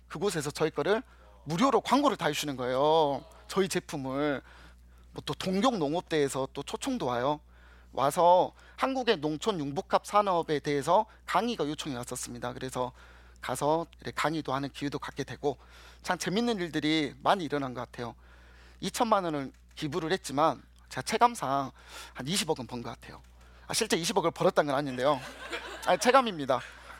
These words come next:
백화점도 입점하고요, 면세점도 입점하고요, 그때 창업 이 년 차에 수출도 시작하고요, 그리고 커피숍도 열어봤어요. 근데 이게 상황이라는 게 쉽지 않은 게요,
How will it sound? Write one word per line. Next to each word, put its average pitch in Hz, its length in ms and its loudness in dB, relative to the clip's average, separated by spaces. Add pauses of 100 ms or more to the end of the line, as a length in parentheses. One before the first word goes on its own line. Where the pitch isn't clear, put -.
(140)
백화점도 180 520 2
입점하고요, 143 680 -2 (140)
면세점도 202 560 0
입점하고요, 156 640 -2 (220)
그때 202 600 2 (360)
창업 277 320 4
이 190 100 -2
년 254 160 4
차에 156 180 0
수출도 254 440 -2
시작하고요, 165 640 2 (260)
그리고 175 400 4 (240)
커피숍도 285 460 0
열어봤어요. 123 520 -4 (360)
근데 160 200 0
이게 151 380 2 (220)
상황이라는 220 680 4
게 147 280 0
쉽지 - 240 -4
않은 135 220 -2
게요, 139 280 2